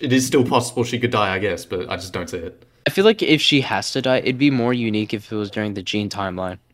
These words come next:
Speaker 1: Also, I think it would be lame if literally every Better Call Saul character just died.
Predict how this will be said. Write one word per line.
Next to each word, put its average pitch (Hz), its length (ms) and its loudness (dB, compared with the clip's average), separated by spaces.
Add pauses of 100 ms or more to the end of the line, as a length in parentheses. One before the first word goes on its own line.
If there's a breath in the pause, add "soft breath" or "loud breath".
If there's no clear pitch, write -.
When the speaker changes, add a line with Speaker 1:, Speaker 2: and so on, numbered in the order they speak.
(140)
Speaker 1:
Also, 110 220 -2
I 104 60 4
think 123 180 0
it 139 60 6
would 131 80 2
be 127 100 4
lame 107 300 6
if 98 140 -2
literally 107 380 2
every 101 260 2
Better 98 200 4
Call 92 180 -2
Saul 92 220 -2
character 90 380 -6
just 90 220 -12
died. 82 320 -10